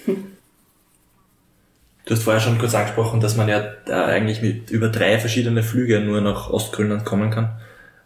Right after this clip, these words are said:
Speaker 2: Ähm, wie, wie ist da die, die Anreise genau?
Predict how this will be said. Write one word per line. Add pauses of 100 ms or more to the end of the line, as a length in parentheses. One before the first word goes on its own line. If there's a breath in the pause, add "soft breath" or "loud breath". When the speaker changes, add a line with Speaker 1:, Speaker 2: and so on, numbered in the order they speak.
(100)
Speaker 2:
Ähm, (420)
wie,
wie
ist
da
die,
die
Anreise
genau?